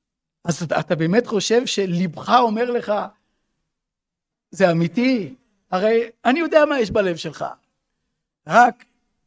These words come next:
ענקי עולם, כמו רש"י, כמו החפץ חיים, כמו הרב ציודה, הם יכולים לומר, "ליבי אומר לי". תהא, אה, זכותו של הרב ציודה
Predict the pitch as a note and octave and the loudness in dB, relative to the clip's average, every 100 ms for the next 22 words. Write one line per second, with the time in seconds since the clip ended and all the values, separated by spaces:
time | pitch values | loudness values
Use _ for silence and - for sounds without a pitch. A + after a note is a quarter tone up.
0 | _ E3+ E3+ E3+ G3+ F3+ E3 C#3+ C#3 _ | _ -4 -4 0 2 2 -2 -4 -12 _
1 | _ _ _ _ _ _ - D3+ D3+ G3 | _ _ _ _ _ _ -12 -6 2 2
2 | G3 F#3+ E3+ - _ _ _ _ - C#3+ | 2 -4 -12 -18 _ _ _ _ -10 -6
3 | D3 C#3 D3 D#3 - F3 G3 D#3+ E3 D#3 | -4 -4 -6 -6 -2 0 0 -2 -2 0
4 | D3+ C#3+ E3 G#3+ F3 E3 D#3+ _ _ _ | -2 -4 -4 0 0 -2 -6 _ _ _
5 | _ _ F3+ G#3 G3 E3+ E3+ E3+ G3 E3+ | _ _ 0 2 2 -2 -2 -2 -2 -4
6 | E3+ - _ _ _ _ _ _ _ _ | -6 -12 _ _ _ _ _ _ _ _
7 | - C#3+ E3 F#3 F3+ F3+ - _ _ _ | -10 -4 4 4 4 -4 -16 _ _ _
8 | _ _ - D3+ D#3 C#3 G#3 A#3+ C4 B3 | _ _ -10 -4 -4 0 2 2 -2 -10
9 | _ _ _ _ _ _ _ _ _ _ | _ _ _ _ _ _ _ _ _ _
10 | _ _ _ _ F3 F#3+ F#3+ E3 - - | _ _ _ _ 2 4 2 0 -10 -18
11 | _ _ _ _ _ _ D#3+ F#3 F3 E3+ | _ _ _ _ _ _ 0 2 0 -4
12 | - _ _ D#3+ D3 C#3+ C#3 C3+ C3+ D3 | -16 _ _ -4 -2 0 -2 -4 -8 -10
13 | C#3 - D#3 G3 F3 D#3+ D3+ D3 C#3 F3+ | -10 -8 0 0 2 -2 -4 -6 -4 -4
14 | G3 F3 D3+ | 0 0 -2